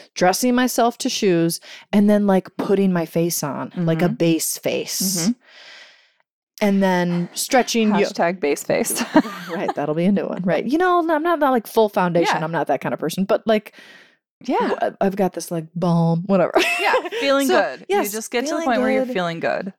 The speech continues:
Speaker 1: And
Speaker 2: Yeah.
Speaker 1: having that time in the morning and then stretching has
Speaker 2: Yeah.
Speaker 1: been really, really helpful. Um, having that time in the morning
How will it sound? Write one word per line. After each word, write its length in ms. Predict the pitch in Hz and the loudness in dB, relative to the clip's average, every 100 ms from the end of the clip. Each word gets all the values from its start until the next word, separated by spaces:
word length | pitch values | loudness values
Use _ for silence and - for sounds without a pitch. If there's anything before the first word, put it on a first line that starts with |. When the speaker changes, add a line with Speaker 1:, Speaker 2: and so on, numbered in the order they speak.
| _ | _
Speaker 1:
And 140 | 233 233 | 0 0
Speaker 2:
Yeah. 60 | |
Speaker 1:
having 460 | 220 240 233 311 349 | 0 0 2 2 0
that 220 | 220 214 | 0 -2
time 340 | - 196 196 220 | -4 0 2 2
in 80 | |
the 80 | 226 | 4
morning 440 | 220 220 220 220 220 | 4 2 2 2 0
and 220 | 180 180 | 0 2
then 360 | 196 196 196 196 _ - | 2 2 2 -2 _ -10
stretching 800 | - 175 190 - 226 220 226 220 _ _ | -6 -4 -6 0 2 4 2 0 _ _
has 200 | 180 190 | -2 0
Speaker 2:
Yeah. 40 | 233 | 2
Speaker 1:
been 160 | 196 | 2
really, 260 | 190 208 208 | 4 4 4
really 200 | 208 208 | 2 2
helpful. 500 | 202 202 208 202 202 _ - - - _ - | 2 0 0 -2 -2 _ -20 -20 -20 _ -2
Um, 540 | 180 165 165 160 160 160 _ _ _ _ _ | 0 2 0 0 -4 -8 _ _ _ _ _
having 360 | 180 - 202 247 | -8 -2 2 2
that 180 | 285 - | 2 0
time 320 | - 208 220 | 0 4 4
in 80 | 233 | 4
the 60 | |
morning 560 | 226 220 220 226 220 226 | 4 2 2 2 0 -2